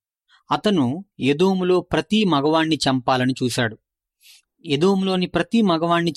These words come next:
చంపేంత వరకు యోవాబు, ఇశ్రాయేలు సైన్యమంతా అక్కడే ఆరు నెలలు ఉన్నారు. కాని హదదు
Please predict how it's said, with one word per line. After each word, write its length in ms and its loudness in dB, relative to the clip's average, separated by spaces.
చంపేంత 400 -2
వరకు 480 -2
యోవాబు, 680 2
ఇశ్రాయేలు 480 0
సైన్యమంతా 880 0
అక్కడే 560 -2
ఆరు 160 2
నెలలు 360 0
ఉన్నారు. 380 -2
కాని 360 0
హదదు 640 -2